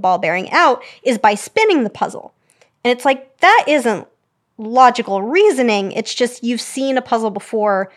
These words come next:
with a ball bearing inside of it. And so he would just be spinning the puzzle on the table and it would work. And, uh, so in that way too, it's, it's not always just about becoming smarter. It's also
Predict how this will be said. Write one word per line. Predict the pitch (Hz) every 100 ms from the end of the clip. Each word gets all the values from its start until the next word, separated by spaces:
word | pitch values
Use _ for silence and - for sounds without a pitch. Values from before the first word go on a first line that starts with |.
| _ _
with | 214 202 208 208
a |
ball | 196 190
bearing | 190 185 185
inside | 196 285 285
of | 208
it. | 175 -
And | 220
so | 214
he | 240
would | 214
just | 208 -
be | 214
spinning | - 233 220 202
the |
puzzle | 202 247 247
on | 208
the | 196
table | - 349 226 - - -
and | 277
it | 339
would | 381
work. | 453 539 - - - _ _ _ _ -
And, | 247 240 233 226
uh, | 226 202 196 190 -
so | - 285 269 262
in | 294
that | 302 294
way | 254 233
too, | 226 - 226 214 202 196
it's, | 208 - - - -
it's | 208 240
not | 233
always | - 208 208 196 -
just | - 190 -
about | 196 185 175 - _ -
becoming | 208 196 190
smarter. | - - 196 208 220
It's | 208 -
also | 185 - - -